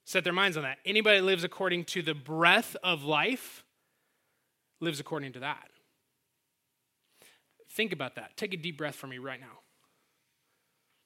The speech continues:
That's a physical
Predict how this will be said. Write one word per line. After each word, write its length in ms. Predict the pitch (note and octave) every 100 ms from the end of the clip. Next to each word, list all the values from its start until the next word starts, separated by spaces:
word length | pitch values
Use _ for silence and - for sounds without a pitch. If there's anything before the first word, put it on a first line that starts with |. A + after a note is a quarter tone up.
| _ _ _ _ _ _ _ _ _ _ _ _ D3+
That's 300 | F#3 F#3+ G3
a 160 | E3 C#3+
physical 1300 | - - - - A3 G#3+ - B3 - A#3+ A#3+ B3